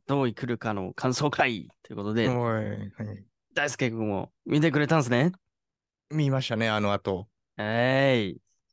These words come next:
Speaker 1: じゃあ、ようやくいろいろ喋れるわっていう。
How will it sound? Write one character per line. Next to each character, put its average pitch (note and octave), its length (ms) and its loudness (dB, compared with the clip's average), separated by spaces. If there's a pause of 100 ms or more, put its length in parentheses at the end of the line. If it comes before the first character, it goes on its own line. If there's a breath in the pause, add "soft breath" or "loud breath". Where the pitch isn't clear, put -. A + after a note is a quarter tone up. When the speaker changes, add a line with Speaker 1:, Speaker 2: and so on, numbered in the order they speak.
(120)
Speaker 1:
じ A2 140 -6
ゃ G2 60 -2
あ、 - 20 -2
よ G2 180 0
う A2+ 80 2
や G#2+ 80 0
く G#2 220 -2
い G2+ 80 0
ろ G#2 140 0
い - 20 -2
ろ G2 60 -4
喋 G2+ 280 -4
れ G2+ 100 0
る G#2 140 -4
わ - 220 -6
っ - 80 -4 (100)
て - 140 -2
い F#2+ 120 -4
う。 A#2 140 -10